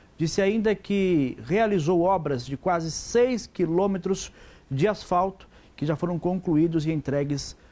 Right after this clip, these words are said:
nos bairros Jardim Mariana e São João del Rei nos últimos anos. Então você, dona Josefa, senhora, desculpa, senhora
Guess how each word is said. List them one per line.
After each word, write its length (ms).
nos 200
bairros 340
Jardim 280
Mariana 600
e 80
São 280
João 200
del 160
Rei 280
nos 220
últimos 460
anos. 400
Então 160
você, 640
dona 180
Josefa, 500
senhora, 440
desculpa, 400
senhora 680